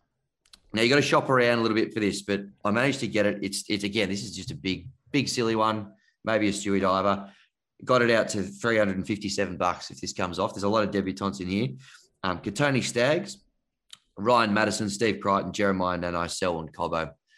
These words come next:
I mean, you know, dreams are free, but, uh, yeah, I, sometimes when you get a little bit of a gut feeling about a couple of these guys scoring, you, you just gotta, gotta get a little bit of skin in the game there. Again, gamble responsibly, but small bet. I went with that one.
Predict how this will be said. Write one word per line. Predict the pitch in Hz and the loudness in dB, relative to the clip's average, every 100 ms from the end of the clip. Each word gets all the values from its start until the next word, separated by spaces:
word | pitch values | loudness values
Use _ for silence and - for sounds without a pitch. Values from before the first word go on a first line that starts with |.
| _ _ _ | _ _ _
I | 95 | -2
mean, | 95 92 82 - _ _ - | 0 -2 -4 -14 _ _ -4
you | 95 | -2
know, | 90 98 - - _ _ _ | 0 -2 -6 -16 _ _ _
dreams | - 135 113 | 0 2 4
are | 101 | 0
free, | 104 123 156 151 - | 2 2 2 -2 -2
but, | 107 101 | -4 0
uh, | 113 104 104 101 98 98 95 - _ _ _ _ - | 2 4 4 4 4 2 0 -4 _ _ _ _ -8
yeah, | - - | -4 0
I, | - - | 0 0
sometimes | - 160 156 143 | 0 0 2 2
when | 120 | 2
you | 117 101 101 - - _ _ | 2 2 0 -8 -20 _ _
get | 120 | 0
a | |
little | 117 | 2
bit | 98 | 2
of | 92 | 0
a | |
gut | 113 104 | 0 -2
feeling | - 107 110 | 0 0 0
about | 104 101 | 2 0
a | 92 | -2
couple | - 101 | -8 -4
of | 101 | 0
these | 98 | 0
guys | 101 98 - | 2 0 0
scoring, | - 98 95 | -2 0 0
you, | 90 - | -2 -8
you | |
just | 101 101 | -8 -4
gotta, | 92 82 - _ _ _ _ _ | -2 -2 -6 _ _ _ _ _
gotta | - 95 | -4 -2
get | |
a | 90 | 0
little | 90 | -2
bit | 82 | -4
of | |
skin | 76 - 92 | -6 -4 -2
in | |
the | 82 | -2
game | 90 92 92 | -2 0 0
there. | 90 | -2
Again, | 92 101 98 98 | 0 0 0 -2
gamble | 87 82 | -4 -4
responsibly, | 82 - 95 95 98 | -6 -4 -4 -2 -2
but | 90 85 - - _ | 0 -4 -8 -20 _
small | - 143 143 135 | -2 4 4 6
bet. | 117 113 - _ _ | 2 0 -6 _ _
I | 107 | 0
went | 107 | 2
with | 92 | 2
that | 98 - | 0 0
one. | 95 95 95 | 0 -2 -4